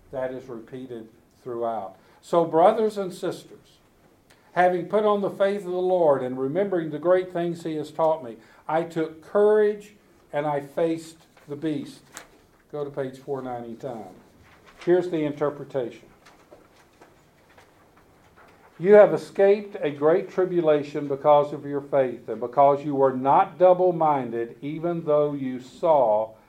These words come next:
such a huge beast. Go, therefore, and declare to the Lord's elect." This is a message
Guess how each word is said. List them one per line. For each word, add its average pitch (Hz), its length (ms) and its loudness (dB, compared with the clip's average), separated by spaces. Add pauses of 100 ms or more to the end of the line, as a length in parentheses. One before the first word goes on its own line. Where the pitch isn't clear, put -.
(160)
such - 440 -2
a 117 180 -2
huge 135 720 -10 (100)
beast. 113 400 -10 (520)
Go, 202 260 10
therefore, 127 760 0
and 120 200 -6
declare 156 640 0
to 117 120 -10
the 120 160 -10
Lord's 147 380 -2
elect." 143 440 -2 (240)
This 123 220 -14
is 170 160 -8
a 196 60 -4
message 185 500 -6